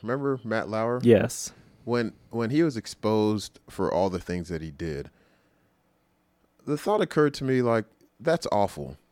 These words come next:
Speaker 1: but what next for him?"
Speaker 2: Mm-hmm.
Speaker 1: I wish that I, as a pastor, could send a message to Matt Lauer and be like, "Hey,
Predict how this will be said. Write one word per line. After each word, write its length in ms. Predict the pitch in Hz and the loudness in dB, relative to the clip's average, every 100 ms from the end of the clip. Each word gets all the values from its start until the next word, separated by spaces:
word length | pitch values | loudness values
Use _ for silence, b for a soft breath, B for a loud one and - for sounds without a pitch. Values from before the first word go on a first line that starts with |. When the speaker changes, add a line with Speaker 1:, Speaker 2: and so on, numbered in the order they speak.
| _ _ _ _ _ _ | _ _ _ _ _ _
Speaker 1:
but 200 | 98 110 | -4 -2
what 240 | 98 135 92 | 2 2 2
next 280 | 107 98 - | -2 -4 -6
for 140 | 80 | -12
him?" 220 | 73 64 - _ - | -12 -14 -20 _ -8
Speaker 2:
Mm-hmm. 280 | 117 104 101 - _ _ _ _ _ | -6 -4 -6 -8 _ _ _ _ _
Speaker 1:
I 180 | 123 151 | 2 2
wish 340 | 143 151 147 | 2 0 0
that 240 | - 104 - | -2 -2 2
I, 280 | 110 120 120 | 2 4 2
as 160 | 104 | 0
a 60 | 92 | -2
pastor, 720 | - 107 98 - - 76 71 - _ _ | -4 0 0 -2 -8 -8 -8 -12 _ _
could 340 | - 107 92 85 _ _ - | -6 -2 -2 -4 _ _ -16
send 360 | - - 151 143 | -6 0 2 2
a 80 | |
message 480 | 92 92 110 - 98 | 0 0 -2 -2 -8
to 80 | - | -6
Matt 260 | 92 92 73 | -2 -2 0
Lauer 220 | 95 95 | 0 0
and 100 | 87 | -2
be 80 | 90 | -2
like, 220 | 87 90 | -2 0
"Hey, 280 | 110 95 | 2 0